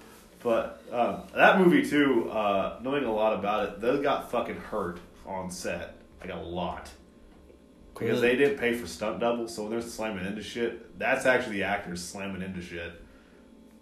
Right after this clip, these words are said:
Speaker 2: Jesus.
Speaker 1: Yeah, that's, yeah, that franchise is near and dear to my heart. Uh, that really got me. Actually, that was probably one of the very first gory horror movies I ever watched.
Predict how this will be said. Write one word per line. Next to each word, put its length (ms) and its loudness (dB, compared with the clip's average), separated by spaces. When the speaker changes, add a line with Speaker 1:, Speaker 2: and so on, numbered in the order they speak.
Speaker 2:
Jesus. 560 -20
Speaker 1:
Yeah, 400 -2
that's, 340 6
yeah, 240 8
that 180 6
franchise 720 4
is 280 -4
near 280 -2
and 100 -4
dear 160 0
to 60 -2
my 140 -4
heart. 420 -4
Uh, 180 -4
that 240 -2
really 200 -2
got 280 -6
me. 140 -6
Actually, 340 -4
that 160 2
was 100 -2
probably 240 -4
one 120 -4
of 60 -6
the 80 -8
very 300 -4
first 260 -10
gory 360 -4
horror 220 -6
movies 220 -6
I 100 -2
ever 160 -4
watched. 360 -4